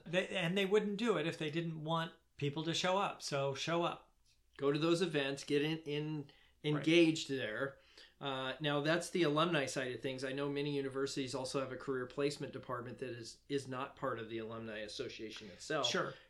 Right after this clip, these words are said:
Speaker 1: 'Cause those alumni associations tend to be, you know, outside of the domain of the university,
Speaker 2: Right.
Speaker 1: even though they're, they have, they bear the name on the outside.
Speaker 2: So
Speaker 1: So
Speaker 2: pay attention to what the university offers, what degree programs they offer, because obviously they're going to be focused on careers within those disciplines.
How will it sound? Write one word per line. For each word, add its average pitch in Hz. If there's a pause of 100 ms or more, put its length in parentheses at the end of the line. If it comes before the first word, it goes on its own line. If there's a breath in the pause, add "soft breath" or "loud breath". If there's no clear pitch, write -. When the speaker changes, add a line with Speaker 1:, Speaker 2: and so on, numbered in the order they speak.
Speaker 1:
'Cause 139
those 135
alumni 135
associations 117
tend 123
to 110
be, 107 (360 soft breath)
you 127
know, 113
outside 143
of 127
the 127 (180)
domain 117
of 113
the 107
university, 113
Speaker 2:
Right. 110
Speaker 1:
even 113
though 110
they're, 107 (120)
they 131
have, 127 (120)
they 127
bear 123
the 110
name 113
on 101
the 101
outside. 120
Speaker 2:
So 185
Speaker 1:
So 185
Speaker 2:
pay 214
attention 220
to 196
what 190
the 185
university 156
offers, 131
what 147
degree 151
programs 127
they 127
offer, 120
because 131
obviously 160
they're 143
going 143
to 139
be 135
focused 143
on 131
careers 131
within 135
those 123
disciplines. -